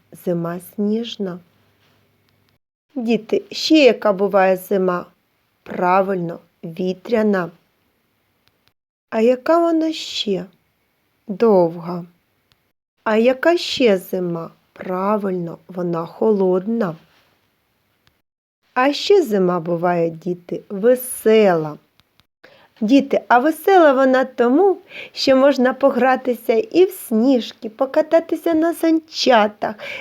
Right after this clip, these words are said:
зліпити снігову бабу і дуже багато розваг. Ви згодні зі мною? За це, дітки,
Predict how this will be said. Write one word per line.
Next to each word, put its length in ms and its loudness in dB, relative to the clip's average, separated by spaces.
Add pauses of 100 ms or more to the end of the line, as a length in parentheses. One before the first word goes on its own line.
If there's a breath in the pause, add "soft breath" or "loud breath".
(140 loud breath)
зліпити 600 0
снігову 600 2
бабу 720 0 (420 loud breath)
і 140 -10
дуже 500 0
багато 600 -2
розваг. 540 -6 (200)
Ви 100 0
згодні 440 0
зі 160 -2
мною? 420 2 (800 soft breath)
За 240 4
це, 340 4
дітки, 540 -2